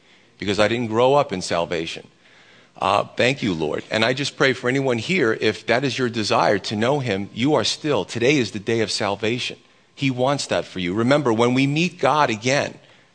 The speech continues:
in his full glory, it's either going to be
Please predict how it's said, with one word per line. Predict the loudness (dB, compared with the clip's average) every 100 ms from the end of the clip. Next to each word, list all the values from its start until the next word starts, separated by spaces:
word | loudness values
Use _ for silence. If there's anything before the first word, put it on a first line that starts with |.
| _ -6
in | 0
his | 0 0
full | 0 0
glory, | 2 4 4 4
it's | 0 2
either | 2 4
going | 4 2 0
to | -2
be | 0 0 0